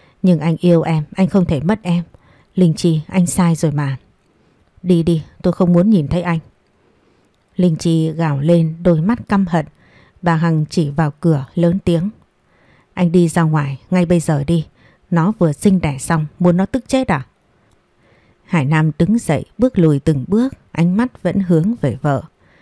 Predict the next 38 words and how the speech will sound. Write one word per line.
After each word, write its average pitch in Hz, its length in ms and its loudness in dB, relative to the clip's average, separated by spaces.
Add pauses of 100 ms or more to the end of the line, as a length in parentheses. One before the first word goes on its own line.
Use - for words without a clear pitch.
(300)
Nhưng 170 180 4
cửa 147 340 0
đã 139 100 -6
khép 220 280 -4
lại, 143 280 -4 (140)
ngăn 165 180 0
cách 202 220 -6
giữa - 300 -2
họ 160 220 -2 (100)
là 170 140 0
một 156 240 0
thế 180 180 0
giới 202 400 -2 (140)
vừa 156 260 2
bị 160 180 -2
đổ 147 220 -2
vỡ. 160 200 -2 (920)
Một 170 180 2
lúc 254 180 0
sau 196 360 0
bà 160 120 0
Hằng 139 320 -2
đi 180 180 2
ra, 160 360 -2 (460)
thấy 196 320 2
Hải 165 160 0
Nam 151 400 -2
ngồi 156 320 2
bất 240 160 -2
động 165 220 0
trước - 240 -2
cửa 151 140 0
phòng. 135 320 -4 (1000)
"Mọi 175 160 0
chuyện - 240 -2
là 156 120 0
thế 180 140 0
nào? 139 320 0